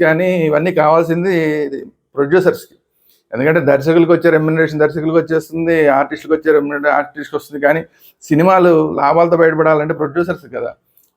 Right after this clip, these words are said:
So ప్రొడ్యూసర్స్ మాత్రం గట్టిగా వచ్చారు. సరే, ఎనీవే పని అయితే అవ్వలేదు. ఖాళీ చేతులతోటి సినిమా ఇండస్ట్రీ తిరిగి వచ్చింది. పైకి చెప్పుకోవడానికి మాత్రం "అబ్బో పెద్ద పెద్ద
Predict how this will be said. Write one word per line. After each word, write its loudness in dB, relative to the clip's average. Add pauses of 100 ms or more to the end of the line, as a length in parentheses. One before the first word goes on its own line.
(140)
So 2 (100)
ప్రొడ్యూసర్స్ 2
మాత్రం 2
గట్టిగా 2
వచ్చారు. -4 (1700)
సరే, 2 (160)
ఎనీవే 4 (320)
పని 2
అయితే 2
అవ్వలేదు. 0 (1800)
ఖాళీ 2
చేతులతోటి 0 (760)
సినిమా -2
ఇండస్ట్రీ 0
తిరిగి 4
వచ్చింది. -2 (140)
పైకి 0
చెప్పుకోవడానికి 2
మాత్రం 0
"అబ్బో 0 (160)
పెద్ద 0
పెద్ద 0